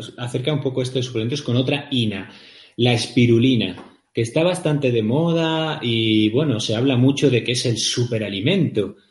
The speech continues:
Eh, ¿qué piensas de ella? Porque, bueno, por ejemplo, Robert K M nos pregunta también cómo lo ves como un suplemento en la dieta diaria.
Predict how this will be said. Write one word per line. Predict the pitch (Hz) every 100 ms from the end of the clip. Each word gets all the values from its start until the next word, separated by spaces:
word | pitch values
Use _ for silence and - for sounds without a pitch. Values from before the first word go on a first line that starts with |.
| _ _
Eh, | - 113 113 113
¿qué | 160
piensas | 160 180 170 143 123
de | 156
ella? | 180 117
Porque, | 107 - 107
bueno, | 135 139 127
por | 107
ejemplo, | 123 127 131 131 123
Robert | 123 151 151
K | 151 160
M | 170 196
nos | 135 -
pregunta | 113 135 147
también | 143 139 147 175 - _ _ _
cómo | - 180 185
lo | 180
ves | 170 202 220 -
como | 139 127 123 117 113 110
un | 135 160 165
suplemento | 165 165 147 156 165
en | 185 139
la | 117
dieta | 160 175
diaria. | 123 156 170 104